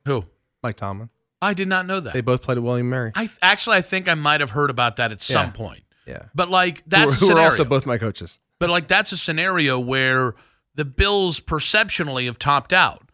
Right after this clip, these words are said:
Speaker 1: If, if there was no Belichick, Carroll, uh, Vrabel, um, Jim Harbaugh, I would say, "Well, just stand pat," right? If it
Speaker 2: Yeah.
Speaker 1: was between Ben Johnson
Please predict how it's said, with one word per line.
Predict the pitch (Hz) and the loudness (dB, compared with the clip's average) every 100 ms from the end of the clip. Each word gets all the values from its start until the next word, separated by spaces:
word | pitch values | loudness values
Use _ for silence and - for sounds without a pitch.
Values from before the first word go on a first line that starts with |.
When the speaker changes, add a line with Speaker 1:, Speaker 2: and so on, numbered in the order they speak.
| _ _ _ _ | _ _ _ _
Speaker 1:
If, | 185 185 - | -2 -2 -2
if | 185 160 | -2 -2
there | 175 233 | 0 0
was | 247 170 | 0 0
no | 180 185 | 2 2
Belichick, | 170 180 190 180 - 170 156 - | 2 2 2 2 2 2 2 -2
Carroll, | - 175 170 156 151 147 - _ _ _ - | 0 4 6 4 4 2 -2 _ _ _ -4
uh, | 135 131 127 | 2 4 2
Vrabel, | 127 131 175 185 165 170 160 156 151 - | 0 0 2 4 2 2 2 0 -2 -2
um, | 131 131 131 127 127 123 - | 0 2 4 2 0 -6 -10
Jim | 127 185 180 | -4 -2 2
Harbaugh, | 175 202 139 117 104 - - | 2 2 2 -2 -2 -6 0
I | 151 | 2
would | 160 147 | 2 -2
say, | 170 151 | 2 2
"Well, | 151 | 0
just | 147 151 | -2 -4
stand | - 143 117 | -2 -2 -2
pat," | 135 104 - | -2 -2 -6
right? | - 165 185 | 0 2 2
If | 175 | 0
it | |
Speaker 2:
Yeah. | 233 | -2
Speaker 1:
was | 220 | -2
between | 196 156 175 170 156 95 | -4 -4 -2 -2 -2 0
Ben | 170 196 | 0 0
Johnson | 156 139 170 151 - 110 101 | -2 0 0 0 -4 -4 -6